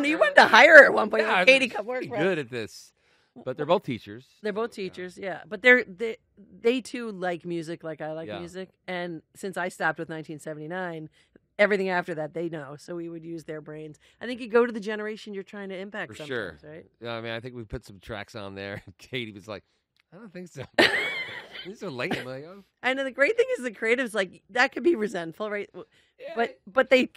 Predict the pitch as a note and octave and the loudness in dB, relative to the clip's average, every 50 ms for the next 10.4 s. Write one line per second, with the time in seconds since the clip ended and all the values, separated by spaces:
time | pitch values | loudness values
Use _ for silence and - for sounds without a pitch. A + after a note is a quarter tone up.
0 | - A3+ A3 B3+ B3+ G#3 G3+ - C4+ C4+ B3 B3 A#3 F#3+ - B3 C4+ G4 - F#4 | -12 6 8 8 8 8 2 4 4 4 4 4 0 -2 -4 -10 -10 -8 -8 -8
1 | C4+ A#3+ G#3+ G#3 F3+ - - D4+ - - D4+ B3 _ B3+ A3 - - G#3+ A3+ G#3+ | -8 -8 -8 -10 -12 -12 -14 -14 -12 -12 -14 -12 _ -10 -10 -10 -8 -12 -12 -12
2 | - - B3 A#3 G#3+ G#3 G#3 B3+ D#4+ A4 B3+ F#3+ G3 G3+ A3+ A3+ A3 G3 A3 A3 | -12 -14 -14 -14 -12 -12 -12 -12 -12 -10 -10 -10 -10 -10 -10 -12 -12 -10 -10 -12
3 | A3+ B3 B3 - - A#3+ B3+ D4 D#4 D4+ - A#2 A2+ C#3 G3+ A3+ F#3 C#3 A#2 A2+ | -12 -12 -16 -20 -12 -10 -10 -8 -8 -10 -12 -18 -20 -20 -18 -16 -14 -14 -14 -16
4 | - _ - G#3 G3 - - G#3+ A3 A3 A3+ A3 _ - - G3+ G3+ G#3 G#3 G#3+ | -16 _ -4 -4 -4 -4 -4 -6 -6 -6 -8 -10 _ -18 -16 -12 -12 -12 -12 -12
5 | A3 G3 A3 A3 A3 A3+ A#3+ C4 C#4 - A2+ F#2 F2+ G#2+ A#2+ C#3 C#3 D#3 E3+ A3 | -14 -14 -14 -14 -14 -14 -16 -16 -16 -16 -16 -16 -18 -20 -20 -20 -20 -14 -12 -8
6 | A3 A3+ A3 F#3 G3+ G#3+ A#3 B3+ C4 - - C4 G3+ A3+ A3 - - F#3+ G3 G3+ | -6 -6 -6 -6 -8 -8 -8 -10 -12 -16 -16 -18 -16 -16 -18 -16 -14 -14 -14 -14
7 | F#3+ - G3 F3 _ - G3+ G#3 G#3+ - - F3+ E3+ D#3+ D#3+ D#3+ E3 E3 E3 D#3+ | -14 -18 -20 -20 _ -18 -16 -16 -16 -16 -16 -16 -16 -16 -14 -16 -16 -14 -14 -14
8 | D#3+ D#3+ D#3+ D#3+ D#3+ D#3 E3+ D#3+ E3+ F3 F#3+ A3 G3 E3+ D#3 D3+ - _ - E3 | -16 -16 -16 -16 -14 -16 -14 -14 -12 -12 -12 -12 -12 -12 -14 -14 -18 _ -14 -12
9 | E3+ E3+ - - F#3+ G3 G3 F#3+ F#3 F3+ F#3 F#3+ G3 F#3 F#3+ F#3 - _ - - | -12 -12 -12 -12 -14 -12 -12 -12 -12 -12 -12 -14 -16 -18 -20 -20 -20 _ -20 -12
10 | - E3 D3 C3+ C3 - - A#2 | -6 -4 -2 -2 -4 -4 -8 -14